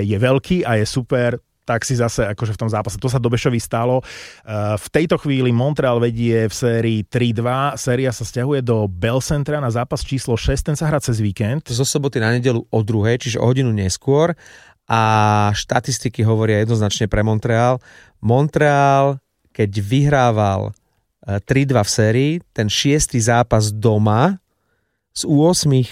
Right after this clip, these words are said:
Speaker 2: e, pokusov sedemkrát premenil na víťazstvo a na postup.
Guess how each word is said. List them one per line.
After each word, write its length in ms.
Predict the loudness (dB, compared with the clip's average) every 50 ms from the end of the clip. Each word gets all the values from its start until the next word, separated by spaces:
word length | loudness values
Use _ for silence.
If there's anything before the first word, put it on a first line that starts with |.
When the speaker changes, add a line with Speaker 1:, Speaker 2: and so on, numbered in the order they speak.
| -8 -14 -8
Speaker 2:
e, 340 | -2 0 2 2 2 0 -2 -4 -12 -20 -6 _
pokusov 640 | -2 -2 0 0 0 2 2 2 2 0 0 -6 _
sedemkrát 560 | _ -2 0 0 0 0 0 0 0 0 0
premenil 420 | 0 0 0 2 2 2 0 0 0
na 80 | 0
víťazstvo 480 | -2 -2 -2 -4 -4 -6 -6 -4 -4 -2
a 20 |
na 100 | 0 0
postup. 440 | 0 -2 -6 -8 -8 -12 -16 -18 -20